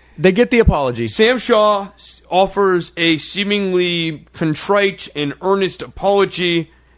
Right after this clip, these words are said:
Speaker 2: Anderson and Christie don't know how to feel about the scenario.
Speaker 1: Well, and, and awkwardly, like,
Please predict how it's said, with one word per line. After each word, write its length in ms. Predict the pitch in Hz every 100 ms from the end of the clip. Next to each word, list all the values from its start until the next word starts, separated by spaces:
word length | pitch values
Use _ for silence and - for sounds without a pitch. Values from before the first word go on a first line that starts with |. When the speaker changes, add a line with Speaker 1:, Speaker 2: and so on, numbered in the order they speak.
| _
Speaker 2:
Anderson 500 | 139 151 165 160 185
and 120 | 185
Christie 540 | 185 185 165 151 151 135 _ - 117
don't 260 | 151 151 151
know 160 | 156
how 180 | 147 156
to 80 | 139
feel 300 | - 139 135
about 300 | 127 123 117
the 100 | 113
scenario. 680 | - 120 117 113 117 120 120
Speaker 1:
Well, 240 | 196 233 214
and, 180 | 220 214
and 280 | 170 202 170
awkwardly, 500 | 170 220 214 175 156
like, 240 | 139 113